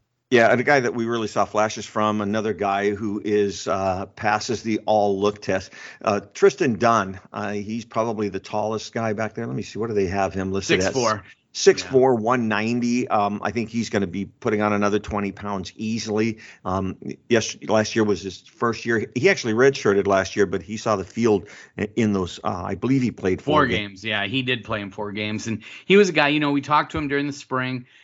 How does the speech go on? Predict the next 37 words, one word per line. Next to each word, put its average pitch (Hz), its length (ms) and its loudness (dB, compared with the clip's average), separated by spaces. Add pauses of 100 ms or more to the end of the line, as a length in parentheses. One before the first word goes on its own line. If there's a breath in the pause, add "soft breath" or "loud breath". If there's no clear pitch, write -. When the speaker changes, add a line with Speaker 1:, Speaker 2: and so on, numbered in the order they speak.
(140 soft breath)
Speaker 2:
and 131 240 -4
we're, 123 120 0
and 123 280 -6
we're 117 80 -2
like, 113 240 0
Hey, 131 460 0 (120)
you 143 140 0
know, 123 200 0
what, 139 360 0
what 175 240 -2
happened? 190 400 0
What, 143 180 -4
what, 135 420 -8
how 156 180 2
did 170 160 -4
things 151 220 -2
kinda 139 200 -2
go? 123 160 -2
And 139 100 -2
he 175 80 -2
was 180 140 -4
talking 143 320 0
about 117 260 -2
how 117 160 -2
he 117 60 -6
had 117 160 -6
some 117 140 -8
off 104 260 -2
the 104 60 -16
field 110 280 -8
stuff 110 340 -4
that 113 80 -8
he 107 80 -6
was 107 160 -8
dealing 104 280 -6
with. 107 300 -4
And, 98 160 -6